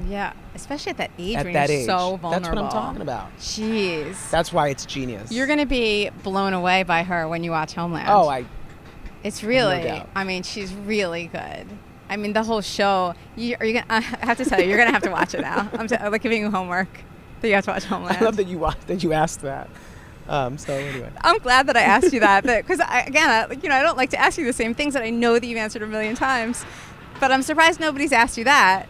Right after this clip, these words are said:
Speaker 2: Yeah.
Speaker 1: Because I would have thought it was yes, I guess.
Speaker 2: Yeah, yeah, no.
Speaker 1: But no.
Speaker 2: No, and I didn't have Showtime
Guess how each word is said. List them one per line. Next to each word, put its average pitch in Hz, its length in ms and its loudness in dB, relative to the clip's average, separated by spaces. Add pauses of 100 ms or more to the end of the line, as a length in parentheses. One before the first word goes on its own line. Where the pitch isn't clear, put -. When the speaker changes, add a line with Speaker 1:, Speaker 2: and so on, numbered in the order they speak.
Speaker 2:
Yeah. 147 340 -6 (100)
Speaker 1:
Because 226 720 4 (180)
I 247 140 6
would 320 240 2
have 392 140 2
thought 208 260 6
it 214 100 0
was 214 460 -6
yes, 247 320 0
I 175 140 0
guess. 175 600 -8 (560)
Speaker 2:
Yeah, 208 300 -6 (600)
yeah, 135 200 -6
no. 139 220 -8 (120)
Speaker 1:
But 247 140 4
no. 190 240 0 (320)
Speaker 2:
No, 156 440 -8
and 196 80 2
I 220 80 4
didn't 320 160 2
have 294 100 -2
Showtime 185 560 -2